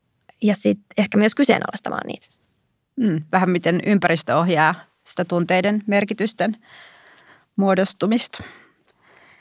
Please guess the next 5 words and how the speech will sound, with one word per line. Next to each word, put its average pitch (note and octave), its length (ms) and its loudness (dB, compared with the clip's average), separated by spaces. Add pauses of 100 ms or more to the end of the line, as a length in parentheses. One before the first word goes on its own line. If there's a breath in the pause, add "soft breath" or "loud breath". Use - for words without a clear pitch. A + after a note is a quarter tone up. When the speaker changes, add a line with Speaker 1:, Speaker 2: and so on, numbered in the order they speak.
(300 loud breath)
Speaker 2:
Hei, A#3+ 120 6
kiitos C4+ 460 2
teille G#3 360 4 (140)
älyttömän G3+ 540 0 (640 loud breath)
paljon. A#3+ 600 4